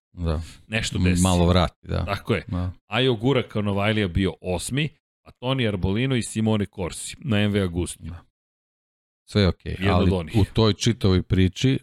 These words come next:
Speaker 1: sad
Speaker 2: Naravno.
Speaker 1: ova sezona, naravno, apsolutno govori suprotno,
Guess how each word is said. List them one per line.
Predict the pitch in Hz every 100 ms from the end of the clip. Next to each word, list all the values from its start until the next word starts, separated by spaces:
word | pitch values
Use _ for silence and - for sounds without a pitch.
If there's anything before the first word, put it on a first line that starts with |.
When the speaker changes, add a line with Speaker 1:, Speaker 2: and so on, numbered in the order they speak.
| _
Speaker 1:
sad | _ 87 82 _ _ _ _ _
Speaker 2:
Naravno. | 92 107 139 104
Speaker 1:
ova | 95 92 90
sezona, | - 90 92 92 90
naravno, | 87 87 87 82 80 78 - _ _ _ _ _ _
apsolutno | 90 - - 92 95 87
govori | 82 82 80 76 80 - _ _
suprotno, | - 87 107 104 117 98